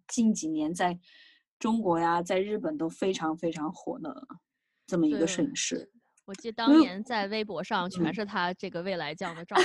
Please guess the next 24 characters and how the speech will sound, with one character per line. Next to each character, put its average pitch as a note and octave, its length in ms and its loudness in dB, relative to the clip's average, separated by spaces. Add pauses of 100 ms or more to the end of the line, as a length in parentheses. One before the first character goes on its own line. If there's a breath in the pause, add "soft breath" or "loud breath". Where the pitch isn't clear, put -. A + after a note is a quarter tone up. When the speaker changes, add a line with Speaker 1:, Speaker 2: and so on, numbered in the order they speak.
(140)
Speaker 2:
片， D#3 160 -14
Speaker 1:
因 E3 60 -16
为 F3+ 60 -18 (100)
<laughs> - 100 -20
Speaker 2:
虽 - 180 -6
然 B3+ 120 2
我 G#3 100 2
至 - 280 4
今 C4 140 -2
也 A3 140 0
不 G3+ 100 -8
知 G#3+ 80 -2
道 G#3+ 80 2
这 A3 120 -4
个 G#3 100 -4
小 F3+ 220 -4
女 G#3 100 -8
孩 F3 160 -6
儿 C3 100 -6
是 - 140 -14
叫 G3 260 -2
什 - 200 -10
么。 - 100 -18
<laughs> - 120 -20